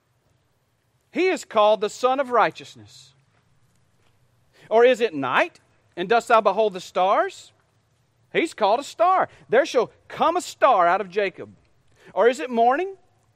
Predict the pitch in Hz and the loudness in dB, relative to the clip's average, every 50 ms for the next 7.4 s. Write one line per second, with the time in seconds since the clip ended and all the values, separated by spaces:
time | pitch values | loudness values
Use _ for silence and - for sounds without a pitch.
0 | _ _ _ _ _ _ - 175 196 - - 220 196 196 196 208 185 190 233 240 | _ _ _ _ _ _ -12 -12 -10 -6 0 2 2 2 0 -2 -2 0 0 0
1 | 254 - 254 262 285 330 311 247 180 - - - 151 127 113 104 107 117 _ _ | 0 0 -4 -4 -4 -4 -4 -6 -10 -12 -6 -4 -4 -4 -4 -6 -10 -14 _ _
2 | _ _ _ _ _ _ _ - 190 220 226 190 233 208 160 160 165 170 185 214 | _ _ _ _ _ _ _ 2 4 4 4 2 0 -6 -4 -4 -2 -2 -2 -2
3 | 262 320 381 370 - _ _ _ _ _ - - 185 214 240 247 240 - 254 240 | -2 -4 -4 -6 -10 _ _ _ _ _ -10 -6 -2 2 2 2 2 2 2 2
4 | 233 214 196 180 202 233 254 277 311 339 - _ _ _ _ _ - - - 226 | 4 4 0 2 2 2 2 2 0 -4 -8 _ _ _ _ _ -18 -10 -6 -4
5 | 262 320 311 254 202 202 214 277 302 - _ - 202 208 233 262 285 294 240 220 | -4 -2 -2 -2 0 2 2 2 0 -2 _ -4 -2 0 2 2 2 0 0 -2
6 | 190 180 214 247 269 262 208 202 233 254 277 320 339 320 _ _ _ _ _ - | -4 -2 0 0 0 0 0 0 0 0 0 -4 -10 -12 _ _ _ _ _ -10
7 | 220 294 349 320 285 240 226 214 | -8 -6 -4 -4 -4 -6 -10 -12